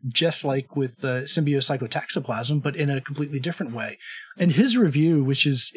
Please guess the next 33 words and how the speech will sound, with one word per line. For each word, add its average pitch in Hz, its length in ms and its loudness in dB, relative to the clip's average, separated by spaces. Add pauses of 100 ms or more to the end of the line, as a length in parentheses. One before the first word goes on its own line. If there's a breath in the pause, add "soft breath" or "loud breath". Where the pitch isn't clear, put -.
(140)
again, 151 380 2
just 185 260 2
beautiful. 156 320 0
So 139 160 2
maybe 208 200 4
I'm 139 140 2
recommending 143 540 0
a 110 60 -6
film 165 260 0
review 113 260 -2
more 120 160 -4
than 127 120 -4
I'm 117 100 -4
re-, 117 320 -4
re-, 127 260 -6
recommending 123 460 -2
a 110 40 -6
movie, 131 320 0
but 117 240 -6 (680 loud breath)
his, 202 300 2 (220)
his 180 240 2
film 233 200 2
review 190 160 6
is 165 80 4
very 156 240 0
personal 151 560 -2
and, 120 180 -6
and, 123 260 -2
and 120 180 -6
talks - 360 -2
about 113 340 -2
that 117 280 0
and 117 320 -6